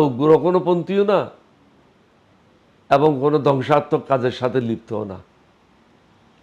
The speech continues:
আমরা দেশের মানুষকে নিয়ে দেশকে এগিয়ে নিয়ে যেতে চাই। বর্তমানে দেশের বড় সমস্যা হচ্ছে দ্রব্যমূল্য বা এমপ্লয়মেন্ট, চাকরি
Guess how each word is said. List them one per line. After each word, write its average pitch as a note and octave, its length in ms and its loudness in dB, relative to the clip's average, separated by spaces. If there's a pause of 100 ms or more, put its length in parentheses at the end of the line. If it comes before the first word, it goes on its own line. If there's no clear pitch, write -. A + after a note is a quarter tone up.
(140)
আমরা C3 220 -2 (120)
দেশের D3+ 260 0 (120)
মানুষকে D3 380 -2 (100)
নিয়ে D3 160 -2 (840)
দেশকে C#3 420 -2
এগিয়ে A#2+ 300 -4
নিয়ে A2+ 160 -4
যেতে A2 260 -8
চাই। G2+ 160 -8 (760)
বর্তমানে D3+ 580 0 (120)
দেশের D#3+ 300 0
বড় D3 140 2 (100)
সমস্যা E3+ 360 -2
হচ্ছে D#3+ 260 -2
দ্রব্যমূল্য A#2+ 560 -2 (1040)
বা C#3 160 2 (120)
এমপ্লয়মেন্ট, C#3 600 2 (720)
চাকরি D3 320 0